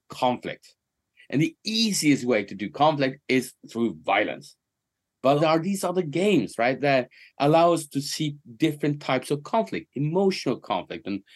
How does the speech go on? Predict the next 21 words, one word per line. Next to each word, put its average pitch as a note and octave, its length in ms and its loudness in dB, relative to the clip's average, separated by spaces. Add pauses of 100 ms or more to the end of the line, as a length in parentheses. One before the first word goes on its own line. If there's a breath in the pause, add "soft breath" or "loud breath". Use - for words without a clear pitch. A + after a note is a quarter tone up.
(200 loud breath)
even D#3 300 2
mental F#3 380 0
conflict, F#2 440 -4
like A#2 220 2
Lubed's D#3 420 2
Bride, F#3 540 -2
where E3 220 4
you D#3+ 220 6
all G3+ 340 2
play F#3+ 400 2
parts F3 440 2
of C#3 100 -6
the C#3+ 100 0
same D#3+ 360 0
person's D3 400 0
psyche, D#3+ 600 0 (320 loud breath)
discovering D3+ 880 4
it's C#3+ 280 -2 (160)
this D3+ 300 0
person's D3 460 0
trauma. B3+ 500 2